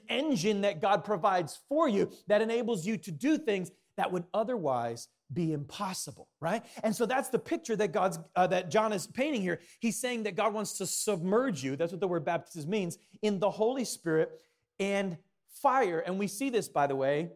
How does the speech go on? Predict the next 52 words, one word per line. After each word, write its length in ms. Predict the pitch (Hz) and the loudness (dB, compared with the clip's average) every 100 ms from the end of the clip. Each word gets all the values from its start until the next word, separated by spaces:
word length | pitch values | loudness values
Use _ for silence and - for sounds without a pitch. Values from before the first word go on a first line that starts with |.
| _ _ - | _ _ -6
play 260 | - 226 | 0 2
out 300 | 151 135 156 - | 2 2 -2 -6
in 100 | 170 | -6
the 80 | |
lives 340 | 156 135 139 135 | -2 -2 -2 -4
of 80 | 143 | -8
the 60 | |
disciples. 480 | 151 170 214 160 147 | -6 -4 -4 -4 -6
If 120 | 147 | -6
you've 160 | 165 143 | -6 -2
read 200 | 180 156 | -2 0
the 120 | 160 | -2
book 220 | 131 175 | -2 -4
of 100 | 180 | -2
Acts 340 | 202 202 - - | 2 0 0 -8
in 40 | |
the 60 | 160 | -6
New 100 | 175 | -2
Testament, 460 | - 208 165 139 - _ _ _ _ _ _ _ | 0 -2 -2 -12 -12 _ _ _ _ _ _ _
you 180 | 180 190 | -2 -2
hear 260 | 190 247 262 | 0 0 0
about 360 | 147 147 160 | 2 2 2
these 160 | 160 160 | -2 -6
disciples 540 | 147 170 196 156 143 | -6 -4 -4 -4 -10
who 140 | - 151 | -2 0
are, 180 | 139 - - _ | 0 -2 -18 _
who 80 | 180 | 0
are 80 | 170 | 2
living 460 | 180 226 185 160 160 151 | 2 0 -2 -4 -4 -6
afraid 560 | - - 233 202 160 | -6 -2 0 2 0
and 180 | 143 147 | -2 -6
timid, 380 | - 233 202 156 | -4 -2 -2 -2
and, 120 | 147 - _ | -4 -8 _
and, 240 | - 165 175 | -4 -4 -2
and, 200 | 165 156 - - | -4 -6 -8 -4
and 160 | 175 | 0
then 120 | 185 | 0
in 200 | 185 190 | -2 -2
a 40 | 170 | -2
moment, 440 | 160 185 240 180 | 0 0 0 -2
in 80 | 151 | -4
Acts 180 | 185 - | -6 -2
chapter 240 | 202 151 | -4 -2
two, 140 | 160 226 | -4 -2
they 120 | 180 | -2
experience 440 | 143 - 208 190 | -4 -6 -4 -4
a 60 | 170 | -6
filling 360 | - 247 254 | -2 -2 0
of 80 | 185 | -4
the 80 | 156 | -4
Holy 220 | 160 175 | -2 -2
Spirit, 480 | 165 - 240 202 - | -4 -4 0 0 -2